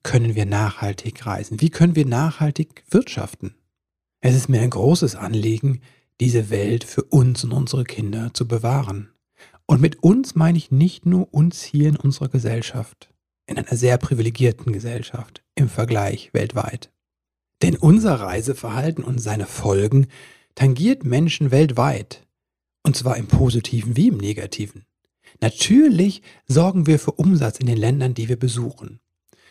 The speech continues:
Auf der anderen Seite kann unser Verhalten und die Folgen davon sehr zerstörerisch sein. Ich finde, für all das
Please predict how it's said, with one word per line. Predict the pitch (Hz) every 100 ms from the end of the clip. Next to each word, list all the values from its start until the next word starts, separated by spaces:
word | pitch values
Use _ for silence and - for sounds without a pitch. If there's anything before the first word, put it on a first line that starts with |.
| _ _
Auf | - 131
der | 131 -
anderen | 110 117 113
Seite | 110 107 107 117
kann | - 127
unser | 110 113
Verhalten | - 113 - 104 107 123 120
und | 113 -
die |
Folgen | 123 - 127 113 123
davon | 107 - - 110 113 _
sehr | - 117 104
zerstörerisch | - - 202 131 101 -
sein. | - - - _ _ _ _ _ _ _ _
Ich | - -
finde, | - 196 240
für | - -
all | 147 175 175
das | 127 131 156 -